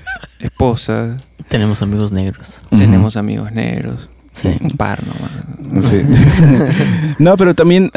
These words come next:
Speaker 1: también algo, algo que me, que me, que me caga bastante es como que esta insistencia de, de, de, de necesitar verte representado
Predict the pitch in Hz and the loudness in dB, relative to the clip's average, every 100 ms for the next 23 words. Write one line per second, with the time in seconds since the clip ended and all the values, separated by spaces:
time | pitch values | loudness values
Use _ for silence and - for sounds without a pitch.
0 | 135 143 147 160 160 104 143 - 131 139 | 2 4 4 4 4 2 2 2 2 2
1 | - 135 104 90 90 92 90 65 - 95 | 2 4 4 2 0 0 2 0 0 0
2 | 90 92 101 107 - 85 87 85 - 95 | 0 0 0 0 0 0 0 -2 -2 0
3 | 92 87 82 - 90 95 95 92 92 92 | 0 0 -2 0 0 2 0 -2 0 0
4 | 95 87 85 80 - - - 107 95 90 | 0 0 0 -2 -4 -8 -8 -6 -2 -2
5 | - - - - 104 107 - _ _ _ | -4 -8 -4 0 2 2 -2 _ _ _
6 | _ 113 113 120 120 113 120 - 113 - | _ -2 2 4 4 2 0 -2 -2 0
7 | 120 123 135 117 123 120 113 123 123 123 | 2 2 0 0 0 0 0 2 2 0
8 | - - 117 110 120 - 104 101 104 95 | -2 -2 0 0 -2 2 2 2 2 0
9 | 104 104 | 2 0